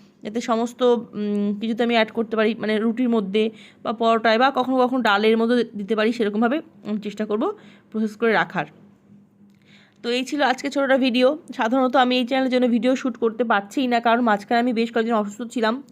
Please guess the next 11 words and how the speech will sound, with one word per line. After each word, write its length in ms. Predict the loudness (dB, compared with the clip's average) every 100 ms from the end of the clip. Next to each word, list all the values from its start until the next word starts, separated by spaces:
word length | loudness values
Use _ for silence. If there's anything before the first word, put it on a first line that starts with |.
| -8
খুবই, 360 | -4 -2 -4 -6 -20 _ _ -20 -20 -14 -4
তাই 120 | -2
শুধুমাত্র 400 | 0 -2 0 -2
শর্ট 260 | 0 0
ভিডিও 280 | 0 -2 -2
পোস্ট 260 | 0 -2 -2
করছিলাম। 460 | -4 -2 0 -2 0
আজকে 320 | -2 -2 -4
চেষ্টা 280 | -6 -4 -4
করলাম 240 | -2 -2
একটা 280 | -2 -2 -4